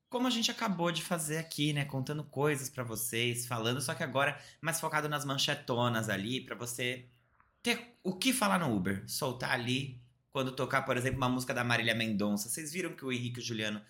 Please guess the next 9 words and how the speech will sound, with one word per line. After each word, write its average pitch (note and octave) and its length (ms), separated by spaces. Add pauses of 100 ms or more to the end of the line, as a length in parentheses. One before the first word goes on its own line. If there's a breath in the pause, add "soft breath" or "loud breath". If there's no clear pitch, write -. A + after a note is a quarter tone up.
(180 soft breath)
se - 120
recusaram A2+ 920
a F#2 600 (440 soft breath)
participar B2 460
de A#2 100
um G#2+ 40
tributo A2 540
a G2 100
ela? F#2 540